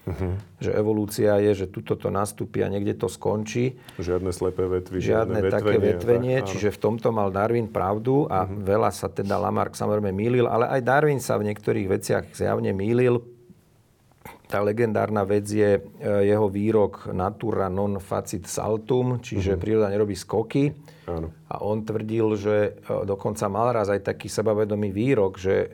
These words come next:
Speaker 2: že by, keď ho challengeovali, že teda čo z toho teórie a
Speaker 1: Áno.
Speaker 2: tak ďalej, že, že vtedy by uznal, že sa mýlil, keby bol objavený nejaký organizmus, ktorý proste vznikol náhle.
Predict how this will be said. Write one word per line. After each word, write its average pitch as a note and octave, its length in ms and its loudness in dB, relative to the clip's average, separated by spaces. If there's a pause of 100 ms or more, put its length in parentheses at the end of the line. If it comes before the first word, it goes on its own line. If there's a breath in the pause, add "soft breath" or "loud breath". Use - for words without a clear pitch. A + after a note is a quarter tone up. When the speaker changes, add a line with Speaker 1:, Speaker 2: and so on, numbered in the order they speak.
(360)
Speaker 2:
že G2 200 -2
by, G2 220 -2 (960 soft breath)
keď G2+ 180 -4
ho F#2+ 100 0
challengeovali, G2+ 840 2
že F#2+ 200 -2
teda F#2 380 -4
čo - 160 -4
z - 120 -4
toho G2 260 0
teórie G#2 320 2
a A2+ 60 2
Speaker 1:
Áno. G#2+ 100 -2
Speaker 2:
tak G2 140 -2
ďalej, G2+ 360 2
že, G2 220 2 (1000 loud breath)
že G#2 140 -4
vtedy D#3 300 2
by A#2+ 120 0
uznal, A#2+ 380 2
že G#2 100 -2
sa A#2+ 160 -2
mýlil, B2+ 500 4
keby A#2+ 440 0 (880)
bol G#2 280 0
objavený G#2+ 520 2
nejaký G2+ 300 -2
organizmus, G2+ 440 0
ktorý G2+ 220 -2
proste F#2+ 340 -4
vznikol F#2+ 440 -2
náhle. F2+ 480 -4